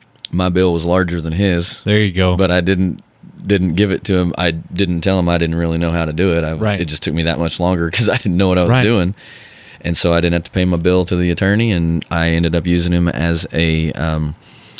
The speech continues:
Speaker 1: on my resume as a referral and as a business. And it turned into, now here I am fifteen years later, an I T,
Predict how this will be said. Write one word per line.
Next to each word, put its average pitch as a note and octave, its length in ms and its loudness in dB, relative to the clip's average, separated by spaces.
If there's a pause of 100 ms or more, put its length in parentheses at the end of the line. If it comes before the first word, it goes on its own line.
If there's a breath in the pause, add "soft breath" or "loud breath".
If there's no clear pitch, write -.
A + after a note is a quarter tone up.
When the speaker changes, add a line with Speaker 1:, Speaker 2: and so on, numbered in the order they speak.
Speaker 1:
on F2 120 0
my E2+ 100 2
resume E2+ 580 2
as D#2 220 -4
a D#2 60 -4
referral F2+ 480 0 (880 loud breath)
and E2 240 2
as E2 160 2
a - 20 0
business. F2+ 580 0 (120)
And D2+ 340 0
it C#2+ 160 -4
turned E2 260 2
into, D#2+ 640 2 (120)
now D#2+ 260 0
here E2 240 0
I D#2+ 60 2
am D#2+ 260 2
fifteen D#2+ 400 0
years D#2 240 0
later, D#2+ 520 2
an D2+ 140 0
I D#2+ 140 2
T, D#2 380 0